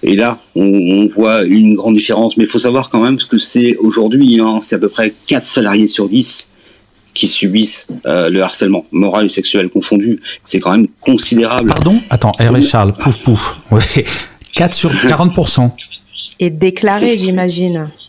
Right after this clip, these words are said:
Speaker 1: Et c'est déclaré, bien évidemment. C'est à peu près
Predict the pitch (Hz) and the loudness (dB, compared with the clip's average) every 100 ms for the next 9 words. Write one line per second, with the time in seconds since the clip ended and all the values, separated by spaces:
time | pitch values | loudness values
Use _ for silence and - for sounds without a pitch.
0 | _ - - 98 - - - 92 95 87 | _ -6 -2 0 0 -2 -2 -4 -4 -2
1 | 80 80 95 98 87 - - - - 104 | -2 -2 -2 -2 -4 -8 -12 -6 -2 -2
2 | 87 90 - 110 | -2 -4 -2 -2